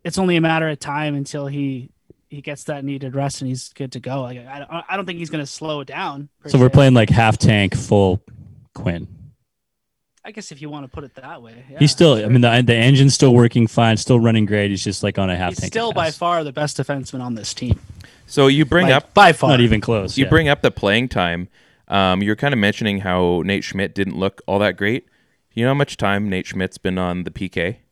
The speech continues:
Speaker 3: in the last two games?
Speaker 1: Didn't he play two straight minutes on the P K?
Speaker 3: Nate Schmidt is playing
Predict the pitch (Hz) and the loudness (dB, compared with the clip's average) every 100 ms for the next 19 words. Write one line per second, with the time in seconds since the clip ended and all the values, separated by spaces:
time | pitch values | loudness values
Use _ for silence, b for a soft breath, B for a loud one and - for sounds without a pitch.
0 | _ - 95 98 101 - _ _ _ - | _ -10 -6 -4 -6 -12 _ _ _ -6
1 | 120 104 120 - _ _ _ _ _ _ | -4 -4 -6 -10 _ _ _ _ _ _
2 | 160 220 - 196 - 170 - 160 120 117 | 6 8 8 4 6 6 6 6 8 8
3 | 156 - 175 175 180 175 185 208 - - | 6 4 6 6 6 6 6 6 2 0
4 | 123 143 - - 120 127 - 101 - - | 0 0 -2 -2 0 0 0 -2 -2 -2
5 | 107 98 | 0 0